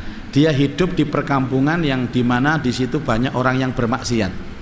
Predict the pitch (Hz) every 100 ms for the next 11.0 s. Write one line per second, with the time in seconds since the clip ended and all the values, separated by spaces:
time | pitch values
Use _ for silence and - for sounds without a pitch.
0 | - - - - - - - - - -
1 | - - - - 107 131 175 - - -
2 | - - - 127 - 170 170 139 180 -
3 | - 117 143 - 117 90 - - - -
4 | - - - - - - - 113 120 113
5 | 117 120 117 117 117 110 110 135 131 113
6 | - 117 113 110 - 104 107 123 120 104
7 | 104 104 107 110 104 92 120 147 143 147
8 | 165 185 196 170 185 151 143 143 135 127
9 | 131 117 - 156 107 92 - - - -
10 | 127 135 127 156 139 131 131 - 135